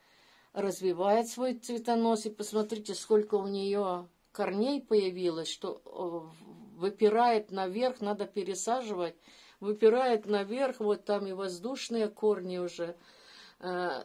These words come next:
<laughs> грунт уже поднялся. <laughs> Ой. Так. Мне, э, радует, меня радует колумнея.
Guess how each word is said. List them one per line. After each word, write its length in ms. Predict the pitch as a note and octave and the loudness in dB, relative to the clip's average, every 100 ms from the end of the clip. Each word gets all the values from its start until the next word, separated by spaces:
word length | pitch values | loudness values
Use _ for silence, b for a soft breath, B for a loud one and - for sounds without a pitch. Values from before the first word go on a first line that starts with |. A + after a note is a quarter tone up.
| - | -2
<laughs> 500 | G#3+ G#3 - B3+ - | -2 0 0 0 4
грунт 720 | G#3+ B3 D4 C4 A3 A3 - B B B | 6 6 6 4 2 0 -12 B B B
уже 300 | A3+ A3 G#3+ | 0 4 4
поднялся. 840 | G#3 A3+ F#3+ G#3+ G#3+ G#3 G#3 - - A3 | 6 2 2 4 6 6 6 2 -2 -4
<laughs> 1200 | C4 - E4 D4+ - F#4 E4+ - - - - - | -8 -6 -8 -8 0 2 2 0 -10 -14 -16 -10
Ой. 400 | C4+ D4 D4 C#4+ B3 A#3 B B B _ _ B B B B B _ _ | -2 0 2 2 -2 -10 B B B _ _ B B B B B _ _
Так. 580 | A#3 A3 G#3 F#3+ F3 E3+ - B B B _ B B B B | 0 0 0 -2 -6 -8 -12 B B B _ B B B B
Мне, 380 | - G#3+ G#3+ G#3 - | -6 -2 -2 -4 -8
э, 100 | - - - - - _ - - _ _ _ _ _ _ | -14 -12 -16 -18 -20 _ -20 -20 _ _ _ _ _ _
радует, 580 | - A#3 A#3 G#3 G#3 G3+ | 2 6 6 8 6 6
меня 360 | A3 G#3 G#3 G3+ | 4 4 4 4
радует 400 | G#3 G3+ G3 F#3+ | 4 4 4 2
колумнея. 920 | - G#3 F#3 F3 D#3+ D#3+ E3+ G#3 C#4+ | 2 2 2 0 -2 -2 0 0 -2